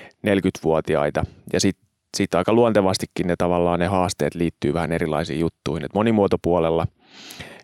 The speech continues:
yli kolmekymppisillä heillä on todennäköisesti perhettä ja ehkä lapsia ja asuntolainaa ja niitä opintoja tehdään siinä työn ohessa. Niin silloin nämä just työn ja, työn ja opist-, opintojen yhteensovittamiseen liittyvät haasteet erityisesti,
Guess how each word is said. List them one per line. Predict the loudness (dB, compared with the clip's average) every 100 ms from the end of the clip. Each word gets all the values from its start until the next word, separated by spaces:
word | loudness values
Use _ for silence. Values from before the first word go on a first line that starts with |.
| 0
yli | 0
kolmekymppisillä | 2 2 2 -2 -4 -2 -2 0 0
heillä | 0 0
on | 0
todennäköisesti | 0 0 -2 -6 -4
perhettä | -2 0 -4 _ -2
ja | 0 -2 -6 -10
ehkä | -6 -2
lapsia | -2 -2 -2 0
ja | 0
asuntolainaa | -2 -2 -2 -2 -2 -4 -4
ja |
niitä | -4 -4 -4
opintoja | -4 -4 -4
tehdään | -4 -6 -8
siinä | -10 -2
työn | 2 2
ohessa. | 2 2 0 -2 -6 _ -20 -20 -20 -20 -8
Niin | -2
silloin | 2 2 2
nämä | 4
just | 4 2 _ _ _ 0
työn | 4 4 4
ja, | 2 0 -8 -20 _
työn | -2 0
ja | 2
opist-, | 0 -2 -2
opintojen | -2 0 0 0
yhteensovittamiseen | 0 0 -2 0 -2 -4 -6 -4 -4
liittyvät | -4 -6 -6 -4
haasteet | -2 -2 -4 -4 -2
erityisesti, | 0 0 0 0 -2 -6